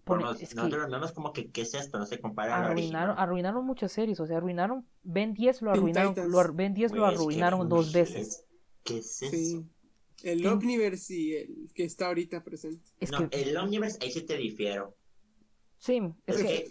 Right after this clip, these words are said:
Speaker 2: lo que decían con Omniverse es que tenía como que una trama un poco más compleja. Entonces, uno de niño no la apreciaba tampoco.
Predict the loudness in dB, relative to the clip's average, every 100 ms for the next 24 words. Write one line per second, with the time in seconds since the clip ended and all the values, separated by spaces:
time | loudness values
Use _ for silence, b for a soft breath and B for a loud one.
0 | -6 -4 -2 0 0 -2 -4 -4 -4 -2
1 | -2 -2 -6 -4 -4 -4 -4 -4 -4 -4
2 | -4 -4 -4 -6 -4 -6 -6 -6 -6 -4
3 | -6 -6 -12 -14 -14 -6 -4 -2 -4 -4
4 | -6 -4 -4 -4 -6 -4 -4 -4 -6 -6
5 | -4 -4 -6 -6 -8 -8